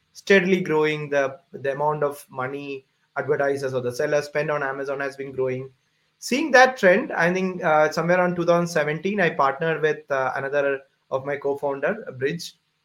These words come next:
who used to work in an e-commerce domain at that point of time. So we both partnered and started Seller App way back in two thousand seventeen, right? So it's been now close to four years of journey right now, and it has been really exciting. And, uh, again, in the last four years,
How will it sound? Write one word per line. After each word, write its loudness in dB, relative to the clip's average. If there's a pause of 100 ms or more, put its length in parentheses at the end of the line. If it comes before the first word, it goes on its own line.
who 0
used 0
to 2
work 8
in 2
an 0
e-commerce -4
domain -4
at -4
that -6
point -4
of -6
time. -8 (380)
So -4
we -2
both 2
partnered 4
and 2
started 0
Seller -2
App 0
way 2
back -2
in -10
two -8
thousand -6
seventeen, -10
right? -6 (340)
So 4
it's -4
been 4
now 4
close 2
to -2
four 4
years 2
of 0
journey 0
right 0
now, -4
and -6 (360)
it -4
has 0
been -6
really -2
exciting. -4 (140)
And, -4
uh, -4 (260)
again, -4
in -14
the -2
last 0
four 0
years, -2